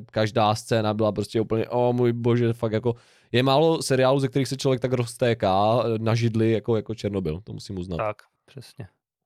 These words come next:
Speaker 1: Takže asi to není jako úplně něco takového, ale je to prostě taky dost temné, samozřejmě, že ho pohrává si tu s myšlenkou prostě sériového vraha, že jo, Jeff Dahmer. Ehm, teď jsem trošku self-conscious, doufám, že neříkám špatně to jeho jméno, ano, je,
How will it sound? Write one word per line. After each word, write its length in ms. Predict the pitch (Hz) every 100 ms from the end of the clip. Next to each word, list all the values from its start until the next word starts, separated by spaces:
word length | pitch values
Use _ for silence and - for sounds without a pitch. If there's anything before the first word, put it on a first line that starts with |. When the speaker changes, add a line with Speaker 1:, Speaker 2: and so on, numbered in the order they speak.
| _ _ _ _ _ _ _ _
Speaker 1:
Takže 380 | 98 95 101 104 -
asi 180 | 147 196
to 80 |
není 180 | 160 127
jako 220 | 135 160
úplně 360 | 143 135 143 123
něco 240 | 104 113 160
takového, 640 | 101 117 123 123 127 131
ale 180 | 127 113
je 60 | 110
to 100 | 127
prostě 260 | 110 - 147
taky 240 | - 110
dost 380 | 110 107 - -
temné, 440 | 117 110 113 117
samozřejmě, 380 | 113 107 110 107
že 80 | 110
ho 80 | 107
pohrává 360 | 101 101 101
si 80 | -
tu 80 | 123
s 40 |
myšlenkou 540 | 110 101 113 107 113 104
prostě 320 | 101 - 110
sériového 460 | - 104 110 110 98
vraha, 280 | 95 104
že 100 | 104
jo, 120 | 101 101 - 107
Jeff 160 | 110
Dahmer. 340 | 98 92 98 113 _ _ _ _
Ehm, 580 | 87 87 87 90 90 90
teď 160 | 90 - -
jsem 460 | - - - 98
trošku 300 | 90 92 -
self-conscious, 560 | 104 95 - 92 107 98
doufám, 240 | 101 95 92
že 60 |
neříkám 260 | 95 92 98
špatně 280 | - 90 95
to 80 |
jeho 160 | 98 95
jméno, 560 | 92 92 92 98 104 92
ano, 160 | 87
je, 80 | 85